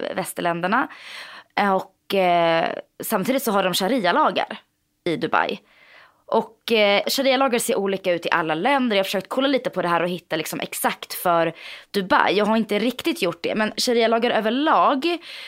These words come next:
brukar ändå handla om att man inte får ha sex innan man är gift. Man kan till exempel bli straffad för att man, om man blir våldtagen, för att då räknas det som att kvinnan har haft utomäktenskapligt sex.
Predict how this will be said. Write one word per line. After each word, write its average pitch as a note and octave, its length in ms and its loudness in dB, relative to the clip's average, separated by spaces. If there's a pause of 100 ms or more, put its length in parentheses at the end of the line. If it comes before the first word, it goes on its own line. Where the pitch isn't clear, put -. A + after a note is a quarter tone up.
(140)
brukar A#3+ 360 2
ändå G3+ 200 2
handla F3 260 0
om E3+ 60 0
att - 60 -12
man F3 140 -2
inte G3+ 260 -4
får G#3+ 180 -4
ha D#3 480 2 (100)
sex - 320 -6
innan E3+ 140 -2
man E3 140 -2
är D#3+ 40 -4
gift. A#3+ 760 -8 (240)
Man G#3 160 0
kan F#3+ 220 -2
till G3 80 -4
exempel F#3+ 220 -4
bli F3+ 100 -4
straffad - 540 -6
för F3+ 100 -2
att - 100 -6
man, F3 260 -4 (540)
om A3 60 -2
man F3+ 80 0
blir F#3 100 2
våldtagen, F#3+ 840 0
för E3+ 100 -4
att E3+ 120 -8
då F3+ 120 -2
räknas F3+ 300 -2
det E3+ 40 -12
som E3 140 -6
att D#3+ 80 -8
kvinnan F3+ 480 -4
har C#3 180 0
haft - 480 -4 (460)
utomäktenskapligt E3+ 800 -4
sex. - 560 -4